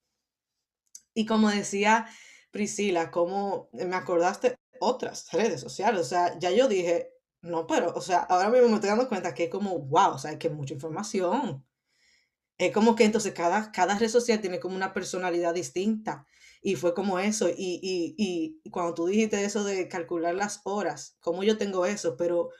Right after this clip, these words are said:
cuando tú ya, e-, es que es cuando es tan difícil tú desconectarte, tú le das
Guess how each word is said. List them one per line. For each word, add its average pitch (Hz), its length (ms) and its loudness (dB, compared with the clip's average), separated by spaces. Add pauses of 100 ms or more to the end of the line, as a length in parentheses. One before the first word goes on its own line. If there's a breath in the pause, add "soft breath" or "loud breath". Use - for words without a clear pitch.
(380 loud breath)
cuando 190 440 0
tú 214 300 0
ya, 233 440 4 (880)
e-, 196 240 0
es 185 60 -4
que 226 240 6
es 220 120 0
cuando 208 240 2
es 190 80 -2
tan 302 160 4
difícil 277 580 0
tú 190 120 0
desconectarte, 208 720 2
tú 220 200 0
le 302 100 0
das 302 60 2